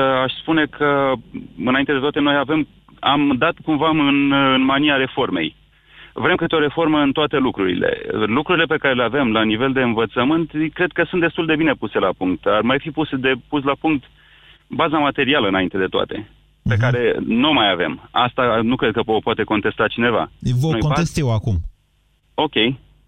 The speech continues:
Speaker 2: Deci eu
Speaker 1: Deci,
Speaker 2: contest
Speaker 1: deci
Speaker 2: ceea ce
Speaker 1: avem ba-,
Speaker 2: spuneți dumneavoastră.
Speaker 1: deci avem bază materială.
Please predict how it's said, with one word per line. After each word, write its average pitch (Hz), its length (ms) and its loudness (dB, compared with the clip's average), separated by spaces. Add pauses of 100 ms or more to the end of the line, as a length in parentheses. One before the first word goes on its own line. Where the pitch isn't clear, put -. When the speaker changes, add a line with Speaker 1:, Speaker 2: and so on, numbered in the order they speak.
(720)
Speaker 2:
Deci 151 300 -2
eu 208 60 0
Speaker 1:
Deci, 220 100 0
Speaker 2:
contest 190 220 2
Speaker 1:
deci - 80 2
Speaker 2:
ceea 151 120 2
ce 151 100 0
Speaker 1:
avem 170 140 2
ba-, 165 60 2
Speaker 2:
spuneți 135 180 0
dumneavoastră. 120 380 0
Speaker 1:
deci 127 100 0
avem 165 120 2
bază 156 240 0
materială. 147 580 0